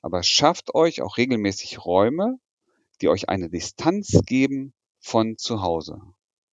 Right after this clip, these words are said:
Und der fünfte wichtige Tipp ist, schaut nicht nur, wie ihr Abstand voneinander gewinnen könnt, sondern nutzt auch diese Dynamik, um wieder Raum für euch beide zu schaffen.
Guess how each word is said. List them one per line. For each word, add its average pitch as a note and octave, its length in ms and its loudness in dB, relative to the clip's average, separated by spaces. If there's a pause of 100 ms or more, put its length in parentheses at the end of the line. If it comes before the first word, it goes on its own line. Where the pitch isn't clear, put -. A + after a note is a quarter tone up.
(920)
Und G#2 160 2
der F#2+ 100 8
fünfte G3+ 560 2
wichtige - 360 -6
Tipp - 300 -4
ist, - 420 -2 (1600)
schaut E3 360 4
nicht D3+ 160 -2
nur, C3 220 4
wie B2 80 0
ihr A2+ 280 6 (120)
Abstand A2+ 540 2
voneinander A2 640 2
gewinnen F2+ 400 -4
könnt, C#3+ 460 -4 (440)
sondern G2+ 340 2
nutzt - 400 2
auch B2+ 220 4
diese D#3+ 280 0
Dynamik, C3 880 4 (460)
um A#2+ 220 2
wieder A2 240 6
Raum B2 500 4
für - 220 -4
euch - 260 -4
beide F3 340 4
zu - 140 -10
schaffen. - 420 -8